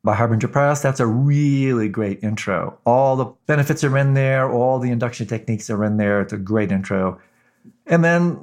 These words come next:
the second book in this trilogy is literally Dream Yoga, Illuminating Your Life Through Lucid Dreaming and the Tibetan Yogas of Sleep. This is a deeper dive where I do a survey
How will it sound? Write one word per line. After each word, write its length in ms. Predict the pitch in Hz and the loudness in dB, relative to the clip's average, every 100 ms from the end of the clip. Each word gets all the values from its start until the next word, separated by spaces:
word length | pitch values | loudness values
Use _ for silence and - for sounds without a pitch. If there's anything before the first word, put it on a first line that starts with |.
| - | -6
the 400 | 147 143 139 139 | 0 2 2 0
second 300 | 139 175 170 | -2 -2 0
book 180 | 147 143 | 0 0
in 60 | |
this 140 | 123 117 | -2 -2
trilogy 560 | 127 120 107 117 113 | -2 -2 0 0 0
is 280 | 110 101 - | 0 -2 -4
literally 540 | 123 117 120 113 110 123 | -2 0 0 0 -2 -2
Dream 260 | 113 120 107 | 0 2 2
Yoga, 500 | 101 101 101 101 95 _ _ _ _ _ - | 2 0 0 -2 -4 _ _ _ _ _ -2
Illuminating 560 | 107 123 110 107 107 | 2 4 2 2 0
Your 100 | 104 | 0
Life 300 | 98 101 98 | 0 0 -2
Through 580 | - - 98 98 95 95 - - | -8 -4 -2 0 0 -4 -6 -2
Lucid 260 | 107 113 | 0 0
Dreaming 280 | 101 98 95 | 0 2 0
and 100 | 90 | -2
the 60 | 90 | -4
Tibetan 320 | 90 95 95 | -4 -4 -2
Yogas 320 | 92 90 87 | -4 -4 -8
of 80 | - | -6
Sleep. 360 | - 131 123 - - - - - - - | 0 2 0 -6 -20 -20 -20 -20 -20 -4
This 160 | 196 208 | 2 2
is 100 | 220 | 4
a 60 | 226 | 2
deeper 240 | 185 - | 2 2
dive 540 | 120 107 107 170 175 _ _ - | 2 2 2 0 -4 _ _ -4
where 200 | 127 123 | 0 2
I 100 | 120 | 2
do 160 | 117 | 2
a 60 | 117 | 0
survey 720 | - 135 127 120 120 117 117 | -2 -2 0 2 2 0 -4